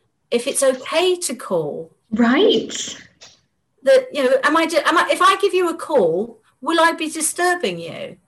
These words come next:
Speaker 2: Am I interrupting you on social media? Or, like,
Speaker 1: Yeah.
Speaker 2: you know, but I think also on the flip side, you make a really valid point. Everyone is so busy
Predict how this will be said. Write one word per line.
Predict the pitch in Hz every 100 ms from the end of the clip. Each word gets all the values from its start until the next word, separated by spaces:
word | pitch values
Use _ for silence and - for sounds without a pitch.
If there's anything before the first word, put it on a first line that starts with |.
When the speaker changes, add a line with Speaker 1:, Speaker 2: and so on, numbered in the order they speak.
| -
Speaker 2:
Am | 240
I | 247
interrupting | 254 240 247 233 226 - 220
you | 220 208 202
on | 202
social | - 294 320 320 330
media? | 294 302 311 285 214 175 160 175 -
Or, | 214 214
like, | 208 214
Speaker 1:
Yeah. | - - -
Speaker 2:
you | 247
know, | 226 208 208 - - 277
but | 247
I | 311
think | 370 370
also | 311 392 427 359
on | 302
the | 277
flip | 330 349
side, | 349 269
you | 311
make | 330
a | 349
really | 254 359 359 339
valid | 302 285 -
point. | 359 349 - 247
Everyone | 302 294 294 262 247
is | 226 202 - -
so | 269 262 262 269 269 269 - _ _ _ _ _ _ _ _ _ - 190 -
busy | 269 311 - 151 151 160 170